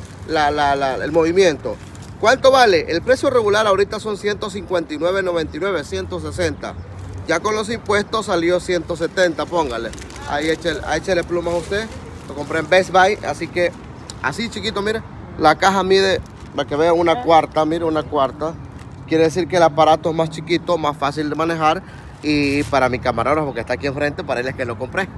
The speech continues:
Ah, porque él es que me está grabando. Así que me compré este Osmo.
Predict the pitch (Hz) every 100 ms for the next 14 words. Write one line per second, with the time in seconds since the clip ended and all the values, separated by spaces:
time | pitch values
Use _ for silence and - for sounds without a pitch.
0 | - - - - - - - 120 123 123
1 | 127 131 120 123 131 120 139 180 165 -
2 | - 208 - - - - - - - 175
3 | 175 170 226 247 262 240 220 202 208 233